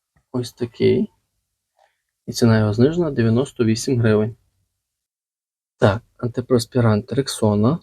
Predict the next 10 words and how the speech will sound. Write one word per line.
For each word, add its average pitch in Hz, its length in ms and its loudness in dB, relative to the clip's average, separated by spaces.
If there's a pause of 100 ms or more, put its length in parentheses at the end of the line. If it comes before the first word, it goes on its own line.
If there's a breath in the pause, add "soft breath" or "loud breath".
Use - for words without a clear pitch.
(460)
Ціна 113 340 0
знижена 120 440 0
шістдесят 123 640 -2
вісім 120 360 -2
гривень. 110 400 0 (200)
Акція 117 400 -4
діє 151 180 2
до 127 160 2
шістнадцятого 131 720 -4
липня. 113 440 -2